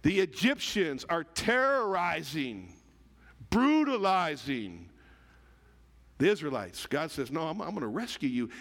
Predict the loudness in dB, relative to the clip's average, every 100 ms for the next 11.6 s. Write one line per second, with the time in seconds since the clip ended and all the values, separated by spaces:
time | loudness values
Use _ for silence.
0 | -4 -2 0 -2 -2 -4 -2 0 0 -4
1 | -12 -2 0 2 0 0 -2 -6 -2 -4
2 | -2 -4 -2 -2 -2 -2 -4 -2 -2 -2
3 | -4 -6 -2 -2 0 0 0 2 2 2
4 | 2 2 2 2 -2 -4 -18 -20 -12 -4
5 | 0 2 2 2 0 -2 -2 -2 0 -2
6 | -2 -4 -4 -4 0 0 0 0 -2 -2
7 | -2 -4 -4 -4 -4 -4 -4 -4 -2 -2
8 | -4 -8 -10 -12 -6 -6 -6 -8 -8 -8
9 | -8 -14 -20 -20 -20 -8 -2 -2 0 -2
10 | -4 -8 -6 -6 -6 -4 -4 -2 -4 -4
11 | -6 -6 -6 -6 -8 -8